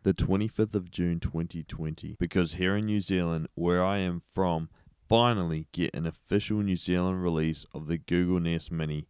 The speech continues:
today. Depending where you're from, you've probably had these devices for years already, but here in N Z,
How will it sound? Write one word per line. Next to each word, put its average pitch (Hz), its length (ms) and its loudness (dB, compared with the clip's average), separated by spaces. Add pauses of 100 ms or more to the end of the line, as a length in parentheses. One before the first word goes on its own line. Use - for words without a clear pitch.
(140)
today. 92 480 4 (160)
Depending 120 480 4
where 117 140 4
you're 104 160 4
from, 87 400 2
you've 80 180 0
probably 107 440 2
had 104 180 0
these 104 180 2
devices 85 540 -2
for 85 100 -6
years 87 460 2
already, 80 580 -2 (140)
but 82 160 -4
here 98 180 0
in 92 100 -4
N 90 200 -4
Z, 101 260 -2